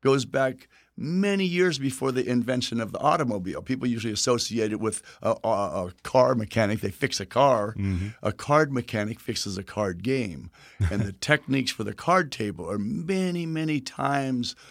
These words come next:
Speaker 1: more difficult to develop than the techniques used by a magician to perform card magic. And they're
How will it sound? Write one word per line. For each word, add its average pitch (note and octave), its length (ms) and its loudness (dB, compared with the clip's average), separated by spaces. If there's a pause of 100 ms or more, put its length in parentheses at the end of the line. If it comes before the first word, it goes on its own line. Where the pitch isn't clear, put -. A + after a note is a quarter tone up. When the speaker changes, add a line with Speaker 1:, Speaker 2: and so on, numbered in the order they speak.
(100)
Speaker 1:
more B2 260 2
difficult A2+ 680 -2
to - 120 -8
develop G2 600 -2 (340)
than A2 140 0
the G#2 80 -2
techniques A#2 640 0
used B2+ 260 2
by A2 120 4
a G#2+ 60 2
magician A2+ 500 0
to G#2+ 60 -4
perform G#2+ 440 -6
card F2+ 320 -6
magic. G#2 400 -6
And A2 100 -6
they're A2 160 -10